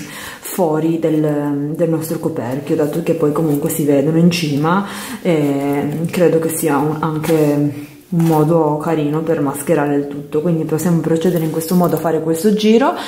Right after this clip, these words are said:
tutto attorno e dopo vi faccio vedere come incollare la decorazione.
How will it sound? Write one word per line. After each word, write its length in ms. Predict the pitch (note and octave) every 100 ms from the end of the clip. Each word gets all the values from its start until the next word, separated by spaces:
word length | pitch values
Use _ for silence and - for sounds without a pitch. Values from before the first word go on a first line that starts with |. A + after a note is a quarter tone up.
| - - -
tutto 240 | G3 A3
attorno 460 | B3 B3 G#3+ A3 D#4
e 40 |
dopo 220 | G#3 G3
vi 100 | A#3
faccio 240 | F3 - C4+
vedere 260 | G3+ E3
come 220 | - G3
incollare 680 | E3+ A#3 A3+ C#4+ G3 C#3 D#3
la 120 | E3+
decorazione. 960 | E3 E3 E3 E3+ - D#3+ D#3+ F3 F3